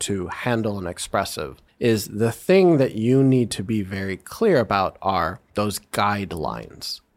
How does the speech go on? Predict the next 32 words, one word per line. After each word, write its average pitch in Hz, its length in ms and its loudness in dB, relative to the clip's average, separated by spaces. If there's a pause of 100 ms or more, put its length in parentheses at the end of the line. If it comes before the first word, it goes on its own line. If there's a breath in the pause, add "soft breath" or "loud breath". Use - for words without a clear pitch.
(120)
Back 120 320 0
to 120 200 2
the 92 140 0
scenario 98 960 -2
of 90 600 -4
presenting 104 800 -2
my 95 180 -2
company 117 640 -2
or 78 120 -8
product 107 500 -2
to 85 160 -6
a 73 60 -6
client. 110 680 -2 (120)
When 170 500 6
I 120 220 0
ask 113 360 -2
them, 98 360 -2
"What 110 240 -2
do 131 100 2
they 113 140 2
want 98 260 -2
to 92 120 -6
know 95 120 -6
more 95 280 -2
about?" 67 360 -4 (260)
that 135 180 0
shouldn't 175 320 2
be 135 180 4
an 104 140 -2
extremely 117 1120 0
open-ended 82 720 -10
question. - 420 -6